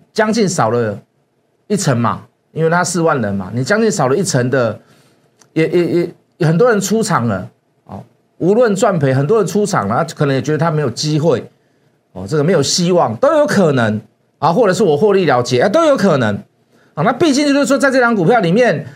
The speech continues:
呃，不安定的筹码它变少了，而且少了一成，一个礼拜少了一成，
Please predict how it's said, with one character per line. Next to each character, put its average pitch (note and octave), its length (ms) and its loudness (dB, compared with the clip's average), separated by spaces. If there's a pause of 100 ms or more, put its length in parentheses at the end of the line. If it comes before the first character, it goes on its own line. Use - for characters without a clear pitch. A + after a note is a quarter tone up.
(420)
呃， G#2+ 280 -2 (100)
不 A#3 80 -2
安 B3 180 2
定 B3 120 0
的 G#3 80 0
筹 F#3+ 160 0
码 F#3 140 2
它 E3+ 120 0
变 G#3 220 0
少 A#2 300 0
了， G2 80 -2
而 F3+ 60 2
且 F#3+ 100 2
少 C#3 260 0
了 D#3 100 2
一 A3 80 0
成， B2 280 0
一 B3+ 120 0
个 A3+ 80 2
礼 D#3+ 100 0
拜 G#3 140 2
少 - 180 0
了 - 80 0
一 E3 80 0
成， A2 260 -2